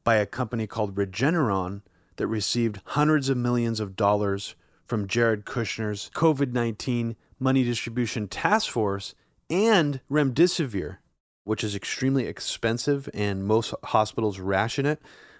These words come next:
I mean, geez, a lot more people probably would have survived. So it's quite disgusting in a weird way that he's acting like he beat it and,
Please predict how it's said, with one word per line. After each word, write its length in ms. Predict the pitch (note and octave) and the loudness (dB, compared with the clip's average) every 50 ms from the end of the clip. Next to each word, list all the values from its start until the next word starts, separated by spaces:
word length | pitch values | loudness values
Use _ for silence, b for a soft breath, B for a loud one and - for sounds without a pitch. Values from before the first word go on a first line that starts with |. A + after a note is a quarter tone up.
| B - | B -6
I 60 | A2+ | -2
mean, 260 | A2+ B2 A2+ G2+ G2 - _ - - | 0 0 0 -2 -4 -8 _ -12 -6
geez, 320 | - A#2+ E3 F3+ A#2+ G2 | -2 0 0 0 0 -2
a 80 | G2 G#2 | 0 4
lot 240 | A2 A#2 B2 - - | 4 4 4 4 2
more 140 | C3 B2+ A#2+ | 0 0 2
people 260 | A#2+ C#3 B2+ C3+ B2+ | 0 -2 -2 -4 -2
probably 280 | - C#3 B2+ B2+ C3 | 0 0 2 4 4
would 100 | B2+ C3 | 2 2
have 80 | B2+ A#2 | 0 -2
survived. 680 | - C3+ B2+ A2+ A#2+ C#3 A#3 G3 F#2 - - - - _ _ _ _ _ _ | -2 -2 0 0 0 -2 -2 -4 -8 -10 -12 -20 -20 _ _ _ _ _ _
So 360 | - - C3 A#2 G#2+ G#2 G2+ b b b b b b | -2 2 4 4 4 2 0 b b b b b b
it's 340 | - A#2 G#2+ - - - - | -2 -2 -2 -2 -4 -6 -6
quite 420 | - - - E3+ E3+ F#3 - - G#2+ | -8 -2 2 2 2 2 0 -2 -4
disgusting 680 | A2+ G#2 - - - - G2 A#2 B2 - - D#3+ E3 | -4 -4 -4 -4 -2 -2 0 0 -2 -2 -4 -4 -2
in 100 | E3 D#3 | 0 0
a 80 | D3+ D3 | 2 2
weird 220 | C#3 C#3 C#3+ D3 | 4 4 4 2
way 220 | D3 C#3+ C#3 D3+ D3 | 2 2 2 2 2
that 160 | C3+ B2 A2+ | 0 -2 -2
he's 320 | A2+ A2+ G#2 G2 F#2+ - - - | -2 -4 -4 -6 -8 -12 -12 -8
acting 480 | - G2 G2+ A2+ A2+ - - A#2 A2+ A2 | -6 -2 -2 -2 -2 -2 -4 -4 -4 -2
like 280 | G#2 G#2 G2 F2+ - | -2 -4 -4 -6 -8
he 340 | - A2+ G#2 G2 F#2+ F2+ F2 F2 - | -8 -6 -6 -4 -4 -6 -8 -12 -10
beat 240 | - G2+ A2 A#2+ A2+ | -8 -4 -4 0 2
it 380 | A#2+ A#2+ A#2 A#2 A#2 A2+ G#2+ G2 | 4 4 6 4 4 4 2 2
and, 260 | F2+ F2 F2 F2 | 0 -4 -8 -10